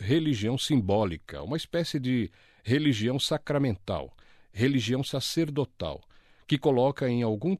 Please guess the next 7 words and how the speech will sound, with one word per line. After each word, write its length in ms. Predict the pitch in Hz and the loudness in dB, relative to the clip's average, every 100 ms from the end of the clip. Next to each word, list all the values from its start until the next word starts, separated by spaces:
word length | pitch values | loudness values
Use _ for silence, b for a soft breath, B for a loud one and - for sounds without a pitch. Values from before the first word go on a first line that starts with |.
| - | -4
tipo 380 | 170 175 147 123 | -4 -2 0 0
de 360 | 110 120 107 - | 2 2 2 0
comportamento 760 | 175 185 151 135 98 87 80 - | 0 0 0 0 0 -2 -4 -2
simbólico 680 | 147 107 135 139 85 80 b b b | 0 2 2 2 -2 -8 b b b
o 80 | |
significado 960 | 151 - 190 180 156 131 - 123 127 117 | -4 -2 -2 -2 -2 -4 -2 -2 0 2
espiritual, 840 | 160 175 - 135 135 98 87 107 | 2 0 -2 -2 -2 -2 -2 -2